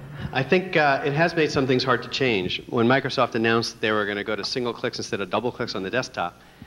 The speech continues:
some journalists said, "See, they're leaving Apple in the dust. You know, you're still in two clicks and they're moving to one." I said, "Our users have been on the,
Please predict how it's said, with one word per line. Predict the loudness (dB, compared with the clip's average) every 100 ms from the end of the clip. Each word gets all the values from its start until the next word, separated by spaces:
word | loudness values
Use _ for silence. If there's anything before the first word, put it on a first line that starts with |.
| -20 -18 -8
some | -2 -2 0
journalists | 0 0 -2 -4
said, | -4 -4 -4 -8 -20 -20 -12
"See, | -4 0 2
they're | 2
leaving | 4 4 4
Apple | 2 0
in | 0
the | 2
dust. | 2 0 -4 -10 -12 -10
You | -6
know, | -6
you're | -4 -6
still | -4 -2
in | -2
two | -4 -6
clicks | -6 -8 -6
and |
they're | -4
moving | -2 -2 -4
to | -4
one." | -4 -2
I | -4
said, | -4 -6 -6 -12 -20 -6
"Our | -2
users | 2 2 0
have | -4
been | -4 -2
on | 0 0
the, | -4